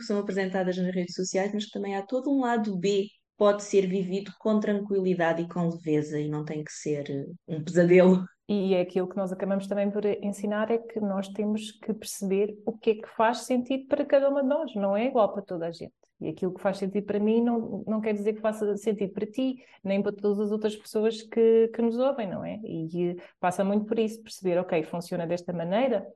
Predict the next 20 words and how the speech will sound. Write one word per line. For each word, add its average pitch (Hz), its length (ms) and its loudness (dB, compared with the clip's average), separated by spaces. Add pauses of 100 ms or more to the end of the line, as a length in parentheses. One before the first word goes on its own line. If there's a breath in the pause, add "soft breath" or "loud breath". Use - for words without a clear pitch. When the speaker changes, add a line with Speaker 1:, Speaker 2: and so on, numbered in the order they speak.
Speaker 2:
que 226 100 -4
é - 20 -6
que 220 80 -12
faz 220 140 -4
mais 214 160 -2
sentido 196 280 -4
para - 140 -8
mim? 175 260 -8 (160)
Que - 120 -20
caminho 202 360 0
é 196 40 -4
que 202 120 -8
eu 190 60 -6
posso, 180 640 -8
que 190 80 -8
eu - 20 -12
posso - 320 -12
ir? - 120 -10 (500 soft breath)
Acho - 320 -8
que - 120 -6